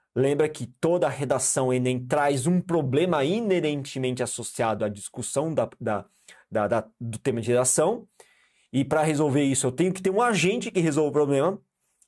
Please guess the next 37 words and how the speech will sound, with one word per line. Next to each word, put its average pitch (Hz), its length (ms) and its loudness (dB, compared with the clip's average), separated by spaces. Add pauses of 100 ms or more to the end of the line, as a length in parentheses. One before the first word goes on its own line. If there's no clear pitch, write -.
(100)
Tenho 226 240 0
que 214 80 -2
ter 214 100 0
uma 202 240 2
ação, 240 340 2
porque 175 520 0 (200)
esse 131 220 0
agente 139 400 0
tem 254 260 0
que - 140 -10
fazer 139 240 0
alguma 131 280 0
coisa. 127 520 0 (800)
Eu 185 160 2
tenho 240 260 0
que 247 100 -2
ter 170 260 0
a 156 100 2
descrição 220 640 2
dos 196 220 2
meios 254 400 4
e 269 80 2
procedimentos, 214 800 0
é 170 80 4
o 196 180 0 (180)
como 277 640 4
isso 180 260 0
vai 135 220 2
acontecer. 170 720 0 (440)
Eu 208 180 2
tenho 240 240 -2
que - 80 -12
ter 220 120 0
a 214 40 0
descrição 202 560 0
do 175 80 2
efeito 233 800 -2